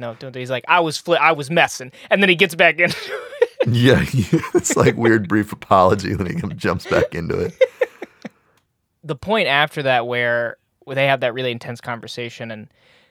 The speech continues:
Speaker 1: I think he says something to the effect of, like, this kind of gets into the whole last argument scene where he is basic-, they're talking about each other's identities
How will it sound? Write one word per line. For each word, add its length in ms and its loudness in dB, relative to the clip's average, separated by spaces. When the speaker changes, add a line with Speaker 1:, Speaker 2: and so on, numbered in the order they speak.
Speaker 1:
I 60 -16
think 160 -6
he 80 -6
says 220 -6
something 260 -6
to 60 -14
the 100 -10
effect 360 -10
of, 100 -12
like, 400 -8
this 240 0
kind 220 0
of 120 -2
gets 220 -2
into 160 -6
the 120 -4
whole 340 -4
last 280 -4
argument 520 -8
scene 320 -14
where 120 -14
he 520 -14
is 140 -12
basic-, 480 -6
they're 200 0
talking 380 -2
about 220 -2
each 160 -10
other's 240 -6
identities 800 -10